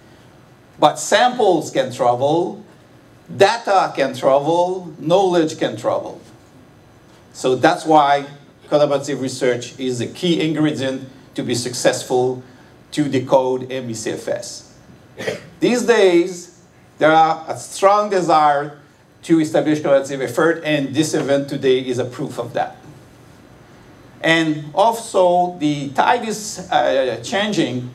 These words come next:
Major granting agencies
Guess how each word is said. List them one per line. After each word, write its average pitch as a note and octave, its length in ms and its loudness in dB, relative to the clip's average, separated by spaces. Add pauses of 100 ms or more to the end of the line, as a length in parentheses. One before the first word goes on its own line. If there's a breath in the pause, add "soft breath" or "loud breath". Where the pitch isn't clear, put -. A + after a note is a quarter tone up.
(240 loud breath)
Major G3 520 2
granting E3+ 420 0
agencies D3 960 -2